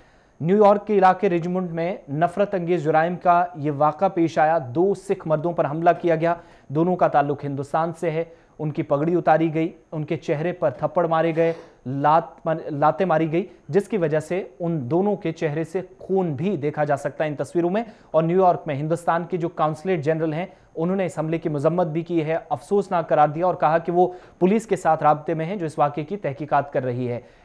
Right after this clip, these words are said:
इस जुर्म के सिलसिले में एक शख्स को गिरफ्तार भी किया गया है और दोनों अफराद पर हमला, जो सुबह सवेरे की सैर के लिए निकले थे, कुछ प्रोग्राम्स में भी आसपास हिस्सा बने थे, लेकिन इस वक्त जब हमला होता है तब ये दोनों सैर पर निकले थे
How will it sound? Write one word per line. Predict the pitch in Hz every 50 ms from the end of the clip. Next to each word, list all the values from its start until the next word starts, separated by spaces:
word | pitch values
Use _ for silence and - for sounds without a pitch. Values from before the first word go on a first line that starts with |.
| _ 165
इस | 175 156
जुर्म | 135 175 202 208 196
के | 220 202
सिलसिले | - - 196 165 - 202 196
में | 196 214 -
एक | - 170 170 165 -
शख्स | - 196 180 - -
को | - 180
गिरफ्तार | 151 147 147 - - 165 170 180
भी | 175 180 175
किया | - 180 180 170
गया | 160 175 175
है | 160 180 196 190 - - - - _
और | - 160 151
दोनों | 143 180 208 240 226
अफराद | 196 180 - 185 170 170 165 -
पर | 175
हमला, | 143 165 185 180 156 131 113 - - - - _ 147
जो | 151 175
सुबह | - 190 180 190
सवेरे | 180 - 180 170 170 165 180
की | 180 - 175
सैर | 165 - 151 156 165 160
के | 165 180
लिए | 180 175
निकले | 180 170 - 180 175 165
थे, | 180 175
कुछ | 165 - 165 -
प्रोग्राम्स | - 160 160 147 135 135 175 170 160 170 - 180
में | 170
भी | 165 180
आसपास | 165 151 151 151 - 175 160 160 -
हिस्सा | 151 - 165 160
बने | 160 165 170 165 -
थे, | 208 208 208 - - - _ -
लेकिन | 165 160 190 220
इस | - - 165 160 -
वक्त | 220 220 170 147
जब | 175 175 156
हमला | 147 165 175 196 185
होता | 170 160 165 - 180 170
है | 156 190
तब | 202 - 175 165 175
ये | 185 170
दोनों | 143 151 165 170 190 202
सैर | - - 185 175 170
पर | 170 - 160 147
निकले | 143 135 - 135 127 123
थे | - 123